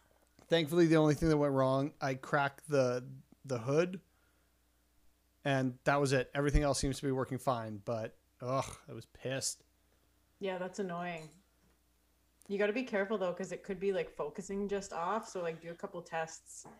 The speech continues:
Speaker 1: Yeah. Yeah, I'm,
Speaker 2: <laughs>
Speaker 1: it seemed like it was hitting all night when I edited today, but I'm definitely gonna set it up and try it again, but
Speaker 2: Yeah, that's bullshit. That's
Speaker 1: it is
Speaker 2: fucking
Speaker 1: bullshit,
Speaker 2: bullshit.
Speaker 1: but you know what's not bullshit?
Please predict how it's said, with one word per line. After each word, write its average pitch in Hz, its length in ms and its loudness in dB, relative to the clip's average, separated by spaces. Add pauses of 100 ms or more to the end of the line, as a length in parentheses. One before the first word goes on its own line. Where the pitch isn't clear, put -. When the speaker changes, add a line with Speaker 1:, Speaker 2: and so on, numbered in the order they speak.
Speaker 1:
Yeah. 135 320 4 (680)
Yeah, 147 160 4
I'm, 151 260 2
Speaker 2:
<laughs> - 40 -14
Speaker 1:
it 190 220 0
seemed 202 240 2
like 202 160 2
it - 20 4
was 180 140 4
hitting 156 240 4
all 139 140 4
night 131 340 0 (280)
when 143 200 0
I 127 200 2 (320)
edited 127 420 0
today, 123 400 -2 (120)
but 131 260 0
I'm 131 180 -4
definitely 127 340 -2
gonna 120 300 -4 (140)
set 120 260 -2
it 120 100 -6
up 120 220 -4
and 113 260 -4 (1400)
try 123 200 0
it 117 60 -4
again, 110 320 -6 (120)
but 110 260 -4 (400)
Speaker 2:
Yeah, 170 480 -8
that's 165 160 -18
bullshit. - 460 -14 (120)
That's - 240 -20
Speaker 1:
it 156 140 4
is 185 120 10
Speaker 2:
fucking 139 80 -4
Speaker 1:
bullshit, 160 440 6
Speaker 2:
bullshit. - 120 -18 (220)
Speaker 1:
but 139 200 2
you 151 40 2
know 147 60 6
what's 147 160 2
not 143 200 2
bullshit? 170 460 2